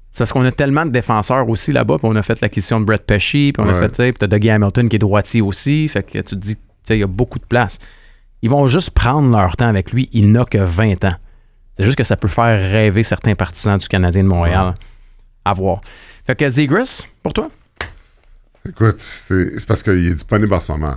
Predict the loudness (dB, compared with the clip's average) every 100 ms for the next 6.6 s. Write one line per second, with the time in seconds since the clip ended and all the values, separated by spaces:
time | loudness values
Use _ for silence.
0 | -10 -10 -10 -4 -4 -4 -4 -4 -4 -2
1 | -2 0 0 -2 -2 -2 0 -2 -2 -4
2 | -6 _ -20 _ -8 -6 -4 -2 -2 2
3 | 2 2 -2 0 0 0 -2 0 0 0
4 | -2 -10 _ _ _ _ _ -6 -2 0
5 | 0 0 -2 0 0 0 0 -4 -4 -4
6 | -2 -2 0 -2 -2 -4